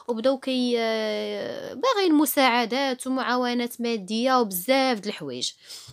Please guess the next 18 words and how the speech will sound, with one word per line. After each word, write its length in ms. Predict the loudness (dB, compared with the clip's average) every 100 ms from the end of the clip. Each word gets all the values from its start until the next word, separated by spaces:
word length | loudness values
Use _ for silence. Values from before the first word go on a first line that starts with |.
| -4
كيقول 400 | 0 2 2 2
كريم 440 | 2 2 4 2
ال-، 380 | 2 0 -2 -2
الغماري 680 | -2 -2 0 2 4 2 0
انه 500 | 0 -2 -2 -2 0
غادي 280 | 0 -2 -2
يبعد، 400 | -2 -2 -2 -4 -12 -20 -20 -6
آه، 180 | -2 -2
حاليا 640 | 0 2 4 4 2 0
على 200 | 0 0
مجال 380 | 0 0 0 0
اليوتيوب 480 | 0 -2 0 0 0
لانه 500 | 0 -2 -2 -2 -2
تعرض 440 | -2 0 0 0
لواحد 280 | -2 -2 -4
الاهانه 580 | -4 -2 0 0 0 -2
وواحد 440 | -2 -2 -4 -6
ال-، 140 | -6